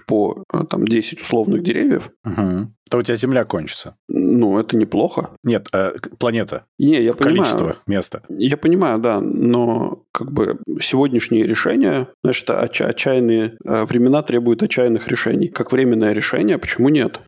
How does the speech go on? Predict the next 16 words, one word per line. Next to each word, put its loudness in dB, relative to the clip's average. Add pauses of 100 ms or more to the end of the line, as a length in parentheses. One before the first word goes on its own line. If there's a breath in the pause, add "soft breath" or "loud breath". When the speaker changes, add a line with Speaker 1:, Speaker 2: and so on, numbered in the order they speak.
(120)
Speaker 1:
Вопрос 0
Speaker 2:
Ну 4
Speaker 1:
в 0
другом. 2
Speaker 2:
да. 0 (280 loud breath)
Speaker 1:
Вопрос 0
Speaker 2:
Ну -2
Speaker 1:
в -8
другом. 2 (120)
Как -2
говорил, 2
э, 0
известный, 2
как -4
это, -4
документалист -2